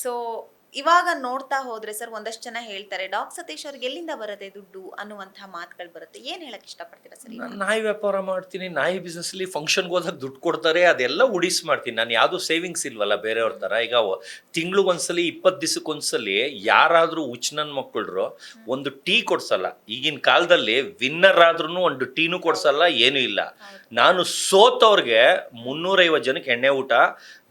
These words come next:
Speaker 2: ಬೆಂಗಳೂರಿಗೆ ಟಾಪ್ ಪಬ್ಬಲ್ಲಿ ಅರೇಂಜ್ ಮಾಡ್ತಾ ಇದ್ದೀನಿ. ಅದು ಇವಾಗ ಯಾರು ಸೋತವ್ರಂದ್ರೆ ಒಬ್ರನ್ ಬಿಟ್ಟು ಇನ್ ಮಿಕ್ಕಿದವ್ರು ಎಲ್ಲಾರು
Speaker 1: ಹ್ಮ್.
Speaker 2: ಕರೆದ್ಬಿಟ್ಟು ಒಂದು ಗ್ರ್ಯಾಂಡ್ ಪಾರ್ಟಿ, ಅದ್ರ ಜೊತೆಗೆ ಮೇನ್ ಮೇನ್ ಸೆಲೆಬ್ರಿಟೀಸ್, ಇನ್ನ ಹೀರೋಯಿನ್ಸ್ ಅವ್ರನ್ನೆಲ್ಲ ಕರೆದ್ಬಿಟ್ಟು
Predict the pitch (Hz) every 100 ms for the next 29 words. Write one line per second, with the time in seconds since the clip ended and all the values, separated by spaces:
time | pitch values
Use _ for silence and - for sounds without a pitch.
0 | - 135 160 180 170 185 180 - - 156
1 | 190 - 156 120 151 190 139 117 127 123
2 | 117 - 101 92 101 - - 113 127 117
3 | 101 110 135 - 127 151 170 165 165 214
4 | - - - 98 110 120 185 175 151 175
5 | 190 120 113 131 151 131 107 120 147 170
6 | 185 254 - _ - - _ - 147 175
7 | 170 175 247 180 143 117 113 123 147 180
8 | - 139 - 214 - 120 110 117 160 147
9 | 123 123 135 135 127 117 120 123 113 107
10 | - 110 110 107 110 104 117 120 104 -
11 | 104 95 101 107 113 107 113 110 - 113